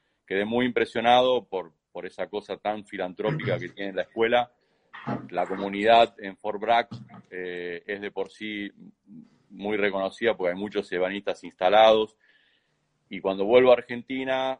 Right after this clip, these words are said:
después de haber trabajado para Ayler y haber tenido esta oportunidad y conocer la escuela y conocer el taller de Krenov, ver muebles de Krenov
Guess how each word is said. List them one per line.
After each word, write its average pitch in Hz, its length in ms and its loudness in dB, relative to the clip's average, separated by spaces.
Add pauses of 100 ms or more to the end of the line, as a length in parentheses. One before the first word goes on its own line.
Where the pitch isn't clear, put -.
después 113 340 -8
de 110 60 0
haber 104 160 -4
trabajado 101 640 -4
para 92 280 -4
Ayler 113 540 -6
y 87 200 -20
haber 92 280 -8
tenido 95 280 -16
esta 92 160 -16
oportunidad 90 640 -2
y 87 180 -6
conocer 85 460 -8
la 92 80 -4
escuela 110 380 2
y 85 80 -12
conocer 90 480 -8
el 98 120 -6
taller 95 300 -4
de 101 120 -8
Krenov, 107 400 -4 (600)
ver 107 320 2
muebles 101 480 -8
de 92 100 -12
Krenov 101 380 -8